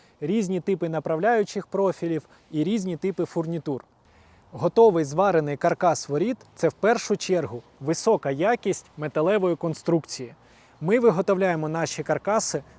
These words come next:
на спеціальному обладнанні та зварюємо їх на ідеально рівній поверхні.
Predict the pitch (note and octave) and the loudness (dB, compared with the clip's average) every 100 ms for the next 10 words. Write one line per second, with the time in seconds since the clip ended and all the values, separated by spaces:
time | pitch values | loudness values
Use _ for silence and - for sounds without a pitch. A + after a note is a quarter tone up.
0 | - D#3+ - E3+ G3 G3 E3+ D3 C#3+ C3 | -8 -6 -2 0 2 2 2 -2 -2 2
1 | D#3 G#3+ F#3+ C#3+ B2 - - - E3 B2+ | 2 2 -2 -6 -10 -14 -12 -2 0 2
2 | C#3+ G#3 G3+ D#3+ C#3+ C3 - C#3+ C#3+ C3+ | 4 6 4 2 -4 -8 -8 -6 -4 2
3 | E3+ G#3 D#3+ D#3 E3+ D#3+ C#3+ D3+ C#3+ B2+ | 2 2 0 -2 -2 -4 -4 -2 0 0
4 | - - | -2 -20